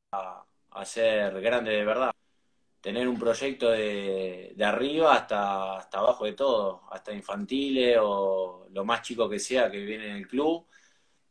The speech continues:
eh, tener gente del club que quiera el club y que nada, es un país complicado, pero bueno,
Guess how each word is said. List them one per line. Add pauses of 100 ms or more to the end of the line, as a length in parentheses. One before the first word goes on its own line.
(140)
eh,
tener
gente
del
club
que
quiera
el
club (600)
y
que
nada,
es
un
país
complicado,
pero
bueno,